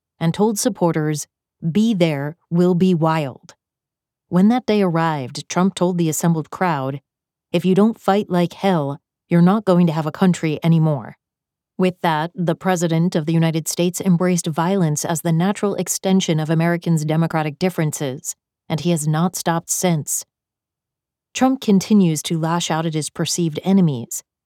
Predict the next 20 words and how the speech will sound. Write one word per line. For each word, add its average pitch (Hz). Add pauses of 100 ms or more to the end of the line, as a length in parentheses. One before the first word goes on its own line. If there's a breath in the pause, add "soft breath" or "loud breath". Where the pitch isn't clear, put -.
(160)
yet 208
Americans 170
have 165
mostly 180
been 160
able 160
to 170
treat 175
Trump's 160
extremism 165
as 151
background 160
noise. 139 (500)
That's 170
partly -
because 156
he's 160
no 165
longer 151
in 143